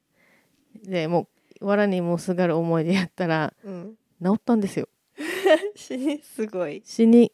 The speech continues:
Speaker 1: 悩んだんだけど。で、そう、あ、
Speaker 2: で、でもさ、
Speaker 1: This is gonna
Speaker 2: それに気づくのがまずすごいよね。
Speaker 1: lastえ、だってそんな頭痛、じゃあ、みなみ頭痛の人じゃないもん。生きてて。
Speaker 2: そうだよね。
Speaker 1: え、で、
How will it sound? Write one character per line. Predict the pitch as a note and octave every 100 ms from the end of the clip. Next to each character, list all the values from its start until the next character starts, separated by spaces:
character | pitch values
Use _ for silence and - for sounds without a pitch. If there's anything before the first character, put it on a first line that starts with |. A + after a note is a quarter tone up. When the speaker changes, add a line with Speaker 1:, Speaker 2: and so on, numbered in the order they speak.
| _
Speaker 1:
悩 | G#3 F3+ F3
ん | E3
だ | - C#3
ん |
だ | D#3+
け | -
ど。 | - _ _ _ _ -
で、 | D4 F#3 - _ _
そ | A3
う、 | -
あ、 | G#3+ - _ _ _ _ _ _ _ -
Speaker 2:
で、 | G3+ G3+
で | G3
も | G#3
さ、 | G3+
Speaker 1:
This | C4+
is | C#4+
gonna | A#3+ G#3 F3+ F3+
Speaker 2:
そ | E3+
れ | F#3
に |
気 | F#3
づ | C4+ - D#4
く |
の | D4
が | A#3+ E3+
ま | E3
ず | D#3 E3+
す | - E3+
ご | F3 D#3
い |
よ | D3+
ね。 | -
Speaker 1:
last | _ _ _ _ _ _ _ _ _ _ _
え、 | A3+
だ | C#4+
っ |
て | - -
そ | - D4+
ん |
な | E4
頭 | E4 B3
痛、 | - G3 E3+ - -
じ | F#3+
ゃ |
あ、 | C#3
み | G#3+
な |
み | F#3+
頭 | F#3
痛 | A3 - G4
の | F#4
人 | F#3+
じ | F3+
ゃ |
な | E3 G#3
い |
も | A#3+ C#3
ん。 | - _ _ _ _ _ _ _ _ _ -
生 | G3+
き | G#3
て | G#3+
て。 |
Speaker 2:
そ | F#3+
う |
だ | E3
よ |
ね。 | - _ _ _
Speaker 1:
え、 | F3+ -
で、 | -